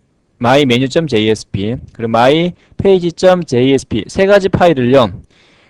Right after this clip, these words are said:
에디터 플러스라는 텍스트 파일로 여러분 오픈하도록 하시고요. 몇 가지 수정을 하고 작업하도록 하겠습니다. 첫 번째, 로그인 점 제이에스피 페이지 상단에 페이지 지셔에서 자, 텍스트 슬러시 에이치티엠엘, 마임 타입과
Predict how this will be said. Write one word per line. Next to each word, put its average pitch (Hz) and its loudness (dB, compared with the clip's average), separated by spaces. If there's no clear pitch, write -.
에디터 160 0
플러스라는 208 2
텍스트 - -6
파일로 143 4
여러분 135 -2
오픈하도록 123 -2
하시고요. 117 -2
몇 110 -4
가지 131 0
수정을 165 0
하고 190 4
작업하도록 117 -2
하겠습니다. 101 -8
첫 - -4
번째, 143 4
로그인 170 2
점 214 2
제이에스피 156 0
페이지 143 2
상단에 143 0
페이지 185 2
지셔에서 131 0
자, 123 0
텍스트 - -2
슬러시 214 2
에이치티엠엘, 127 0
마임 165 2
타입과 127 0